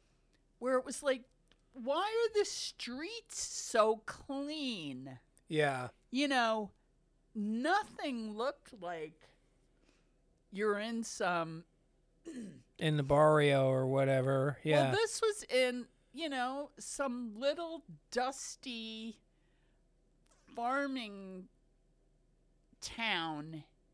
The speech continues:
Speaker 1: in Georgia, um, starting at the beginning of the twentieth century.
Speaker 2: Right.
Speaker 1: So I think it starts in nineteen oh five and it goes through nineteen forty-seven.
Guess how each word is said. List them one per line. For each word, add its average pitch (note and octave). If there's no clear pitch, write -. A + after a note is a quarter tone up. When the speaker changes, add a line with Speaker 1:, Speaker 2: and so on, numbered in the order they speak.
Speaker 1:
in G#3
Georgia, F#3+
um, G#3
starting D#4
at -
the C#4
beginning B3
of G#3
the A#3
twentieth B3+
century. C#4
Speaker 2:
Right. C#3
Speaker 1:
So -
I A#3
think G#4
it G#4
starts A3+
in G#3+
nineteen G3
oh F#3
five C#4
and G#3
it F#3
goes F3+
through G3
nineteen F#3
forty-seven. F3+